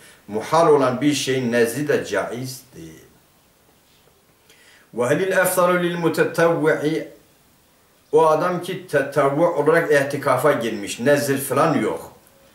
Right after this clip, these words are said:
Onun için eftal el hurucu li iadetil meridi, hasta ziyareti için çıksın mı?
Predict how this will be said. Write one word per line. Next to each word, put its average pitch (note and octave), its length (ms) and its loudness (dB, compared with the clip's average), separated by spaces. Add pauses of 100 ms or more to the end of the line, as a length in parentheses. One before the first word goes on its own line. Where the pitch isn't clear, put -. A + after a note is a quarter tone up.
(380)
Onun D3+ 180 0
için E3 180 -2
eftal D3 380 0
el D#3 180 2
hurucu D3+ 320 0
li D3 160 -2
iadetil D3+ 600 2
meridi, D3 720 2 (1040)
hasta C#3 480 0
ziyareti C#3 600 0
için C#3+ 260 -2
çıksın D3 480 -2
mı? F3 360 -2